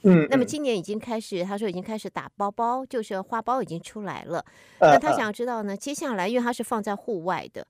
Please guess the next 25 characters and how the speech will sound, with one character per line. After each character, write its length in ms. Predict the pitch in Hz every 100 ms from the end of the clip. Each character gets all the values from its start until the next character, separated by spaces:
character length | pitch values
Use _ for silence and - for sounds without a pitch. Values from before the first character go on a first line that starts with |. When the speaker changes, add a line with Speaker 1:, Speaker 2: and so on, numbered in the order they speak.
| _
Speaker 2:
挂 240 | - 240 180
在 180 | 190 139
树 340 | - 240 151 -
荫 220 | 214 170
底 220 | - -
下， 240 | - - -
Speaker 1:
嗯。 60 | - - -
Speaker 2:
那 120 | 285
这 180 | 285 294
就 160 | 285 277
希 220 | - 269
望 280 | 262 233 202
呢， 220 | 185 180
Speaker 1:
嗯。 60 | - - _
Speaker 2:
这 160 | - 214
个 240 | 196 185
红 240 | 190 214 233
色 160 | 277
的 100 | 220
螃 160 | 214 -
蟹 160 | 247 202
兰 260 | 160 175
能 120 | 196
够 220 | 170 208 185
在 640 | - 190 180 165 156 156